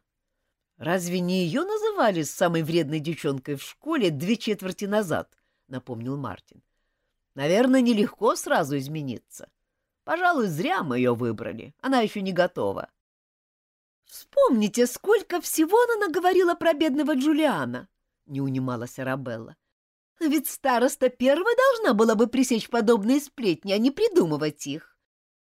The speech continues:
Что ж, повторю снова, не понимаю, почему ее выбрали старостой". "Может, она ею надолго и не останется", —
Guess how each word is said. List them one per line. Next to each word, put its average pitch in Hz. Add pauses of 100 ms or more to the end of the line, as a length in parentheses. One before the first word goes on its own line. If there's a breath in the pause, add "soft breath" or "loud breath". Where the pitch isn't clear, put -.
(160)
Что -
ж, - (420)
повторю 311
снова, 175 (500)
не 392
понимаю, 392
почему 240
ее 392
выбрали 294
старостой". 123 (1160)
"Может, 254
она 226
ею 226
надолго 196
и 180
не 170
останется", — 107